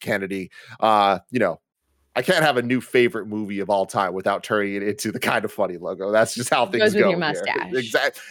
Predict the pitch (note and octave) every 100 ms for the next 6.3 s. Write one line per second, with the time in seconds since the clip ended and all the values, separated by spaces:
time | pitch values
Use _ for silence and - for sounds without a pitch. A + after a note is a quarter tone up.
0 | D#3+ E3 B2+ E3 A#2 G#2 G#2+ - C3 C#3
1 | A#2+ D#3+ D#3+ G3+ E3+ D3 D3+ C3+ D3+ C#3
2 | A#2+ - - D3 C#3 C3 C3 B2+ A2 C3
3 | A#2 F#2+ A2 A2+ B2 - - - C3 D3
4 | B2+ A#2+ D3+ - - E3 C#3+ B2+ B2 -
5 | B2 A#2+ A#2 G#2+ A2 B2 A#2+ - A#2+ F#2+
6 | - A#2+